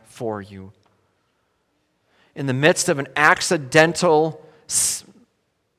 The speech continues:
not an accidental census, but accidental results, God was working for you.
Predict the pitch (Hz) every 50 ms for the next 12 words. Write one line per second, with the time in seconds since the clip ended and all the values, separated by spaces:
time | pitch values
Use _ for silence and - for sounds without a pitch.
0 | _ _ 139 135 143 139 135 135 139 135 - 135 127 113 - - - - 160 147
1 | 135 - - 123 110 104 - - - 127 113 117 - - - - _ _ _ _
2 | _ _ _ _ _ _ _ _ - 139 147 - - 156 135 139 139 139 131 117
3 | 120 120 117 117 113 - 131 120 110 - - - - - - - - _ _ _
4 | _ _ _ _ _ _ _ _ _ _ _ _ _ _ _ - 151 135 135 123
5 | 127 120 107 123 120 120 120 113 - 113 110 104 107 113 _ _ _ _ _ _
6 | _ _ _ _ _ _ _ _ _ _ _ _ _ _ _ _ _ _ - -
7 | 131 127 123 123 139 147 143 127 110 110